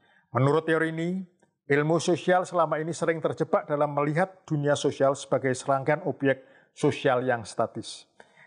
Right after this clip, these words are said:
Teori ini mengilustrasikan fenomena sosial sebagai mosaik yang selalu bergerak, memiliki konfigurasi yang cair dan terus berubah. Dalam upaya memahami,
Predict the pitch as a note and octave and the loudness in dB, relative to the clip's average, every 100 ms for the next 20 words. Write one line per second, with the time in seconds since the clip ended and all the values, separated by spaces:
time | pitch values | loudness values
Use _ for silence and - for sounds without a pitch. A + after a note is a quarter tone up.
0 | _ _ - C#3 C#3 D3 D3+ C#3 D3+ D#3+ | _ _ 2 4 4 0 -2 -2 -2 -2
1 | D#3 D#3+ D#3+ D#3+ F3+ E3+ - E3 A#2+ F#2+ | -2 2 2 2 0 -2 -2 -2 -2 -2
2 | - _ _ _ - C#3 D3 D#3 D#3 E3+ | -14 _ _ _ -2 2 2 2 2 0
3 | E3+ - E3+ E3+ - D#3+ D#3+ D#3 C#3 - | -2 0 0 0 -2 -2 0 0 -2 0
4 | F#3+ G3 - - D3+ C#3+ B2+ - D3 C#3 | 0 0 -4 -2 -2 -2 -2 0 2 2
5 | C3+ - A2 - _ - _ - C3 C3+ | -2 -2 -2 -4 _ -20 _ 0 2 4
6 | D3 E3 F#3 - F3 D#3 F3 - E3+ E3+ | 2 2 0 0 0 -2 -10 -2 2 2
7 | - F3 E3 D#3 G#3 F3 A#2+ - _ - | 0 0 0 0 0 0 0 -6 _ -4
8 | B2+ A2+ B2+ A2+ - A#2 - - - _ | -4 0 -4 -4 -6 -8 -6 -10 -12 _
9 | _ - _ - C#3+ F3 F#3+ F#3 F3 F3+ | _ -20 _ 0 2 0 -2 0 2 2
10 | F3 E3+ F3+ | 0 0 0